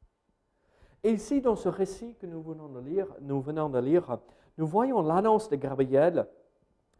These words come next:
euh, euh, qui nous rappelle quatre, quatre choses très, très importantes par rapport à qui est notre cadeau, Jésus-Christ. Euh,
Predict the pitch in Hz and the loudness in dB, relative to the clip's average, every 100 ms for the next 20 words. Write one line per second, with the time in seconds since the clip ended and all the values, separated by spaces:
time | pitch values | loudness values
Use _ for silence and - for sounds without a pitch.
0 | - 151 147 143 131 - - - 147 139 | -2 6 10 10 6 -2 -8 0 4 4
1 | 135 202 180 - - 214 220 - 233 254 | 2 2 2 2 -2 -4 2 12 12 12
2 | 220 - - 277 285 - - 180 _ _ | 8 4 -2 -8 -8 -14 -20 -20 _ _
3 | _ 240 247 190 175 - 185 165 - - | _ -10 -10 -12 -4 2 2 2 -8 -10
4 | 240 254 269 262 247 226 208 196 180 - | 6 10 10 8 4 2 2 -2 -6 -8
5 | 151 - - 120 _ _ _ 160 151 143 | -8 -10 -14 -20 _ _ _ 2 4 2
6 | 143 156 156 151 - _ _ 139 127 _ | 4 6 6 4 -6 _ _ -16 -16 _
7 | _ - 214 165 123 135 135 _ _ 123 | _ -8 -4 -2 -2 -4 -10 _ _ -20
8 | 117 _ 120 131 107 98 - _ _ _ | -20 _ -20 -18 -16 -16 -20 _ _ _
9 | _ _ _ _ _ _ _ _ - 107 | _ _ _ _ _ _ _ _ -20 -20
10 | 110 _ 104 - _ _ _ _ _ _ | -20 _ -20 -20 _ _ _ _ _ _
11 | _ _ _ _ _ _ - 151 147 151 | _ _ _ _ _ _ -6 -2 2 2